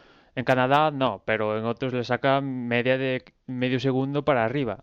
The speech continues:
Ahí vemos el rendimiento puro del coche. Muy bien, pero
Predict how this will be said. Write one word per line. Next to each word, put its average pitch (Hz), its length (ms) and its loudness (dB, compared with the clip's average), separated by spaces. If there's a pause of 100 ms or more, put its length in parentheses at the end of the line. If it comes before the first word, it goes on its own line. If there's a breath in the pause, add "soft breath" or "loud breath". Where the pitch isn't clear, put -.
Ahí 120 240 0
vemos 131 300 0
el 127 260 0
rendimiento 127 480 0
puro 127 240 0
del 120 120 -2
coche. - 280 -8 (240)
Muy 117 160 -2
bien, 127 180 2
pero 101 320 -6